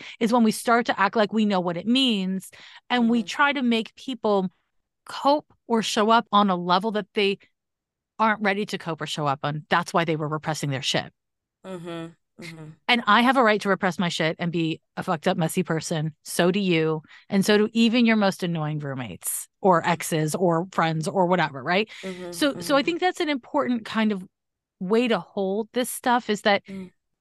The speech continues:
Speaker 1: other people get to be, see, the thing that's, that's so complicated is I wanted to say other people get to be fucked up.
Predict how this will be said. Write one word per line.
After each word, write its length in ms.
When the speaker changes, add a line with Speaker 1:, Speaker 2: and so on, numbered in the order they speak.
Speaker 1:
other 180
people 300
get 280
to 120
be, 580
see, 180
the 80
thing 220
that's, 200
that's 320
so 100
complicated 560
is 180
I 80
wanted 320
to 80
say 280
other 140
people 180
get 120
to 60
be 80
fucked 240
up. 160